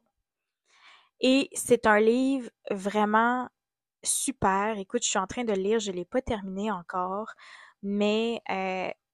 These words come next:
c'est vraiment bien raconté. Il y a des belles archives dedans. On voit que le travail de recherche a vraiment été super bien fait. Et, euh,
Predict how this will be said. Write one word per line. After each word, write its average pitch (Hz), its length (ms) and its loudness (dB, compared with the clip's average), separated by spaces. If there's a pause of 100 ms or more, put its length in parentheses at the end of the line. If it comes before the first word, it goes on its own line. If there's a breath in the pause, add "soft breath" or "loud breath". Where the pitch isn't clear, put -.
(100)
c'est - 200 -4
vraiment 233 440 0
bien 226 360 2
raconté. 220 1040 -2 (300 soft breath)
Il 208 40 -2
y - 20 0
a 190 40 -2
des 185 120 0
belles 233 360 4
archives 214 540 -4
dedans. 196 640 0
On 196 80 -2
voit 214 220 2
que - 140 -6
le 180 120 -8
travail 202 600 4
de 196 100 0
recherche 180 580 -4
a 185 140 -6 (140)
vraiment 202 240 -4
été 208 420 -8 (140)
super - 580 -4
bien 190 240 -12
fait. 190 300 -12 (1200)
Et, 240 380 6
euh, 190 480 4